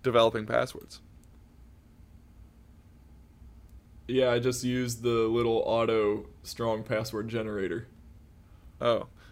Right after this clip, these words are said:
Speaker 1: No, so what I do is I, like, have, like, a rule about a website that I, like,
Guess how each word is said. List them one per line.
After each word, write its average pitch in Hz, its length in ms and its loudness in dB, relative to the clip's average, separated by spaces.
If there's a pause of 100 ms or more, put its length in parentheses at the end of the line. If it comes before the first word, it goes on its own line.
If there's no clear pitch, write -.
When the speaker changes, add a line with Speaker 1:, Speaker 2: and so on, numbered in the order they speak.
(140)
Speaker 1:
No, 127 200 6
so 117 160 -6
what 113 80 4
I 127 120 12
do 135 140 8
is 117 100 2
I, 117 120 10
like, 113 220 8
have, 113 440 4 (540)
like, 117 220 -2
a 104 100 2
rule 107 580 2 (800)
about 113 300 6
a - 20 0
website 101 560 -2 (460)
that 117 180 2
I, 104 100 6
like, 95 380 0